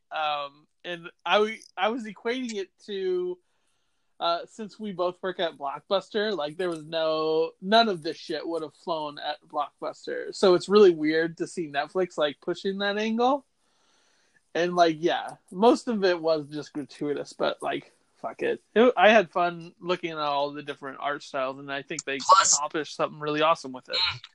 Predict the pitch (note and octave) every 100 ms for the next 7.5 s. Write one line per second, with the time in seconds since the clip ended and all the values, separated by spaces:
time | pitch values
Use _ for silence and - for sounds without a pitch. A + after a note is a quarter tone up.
0 | _ - D#3+ - E3 - C3+ A2+ A2+ B2+
1 | - C3 A#2+ A2 - - - A2+ E2+ F2+
2 | F#2+ - F2 F2+ F#2+ - A#2+ A#2+ B2 A2
3 | A2 A2+ G#2 G2 G2+ - G2+ G#2 G2 F#2+
4 | F#2 F#2+ G2+ - - - D#2+ D2+ - _
5 | G#2 G#2 F#2 F#2 F#2+ F#2+ - - C2+ E2
6 | E2+ A#1+ - C#2 G2 A#2+ _ _ _ _
7 | _ _ - C#4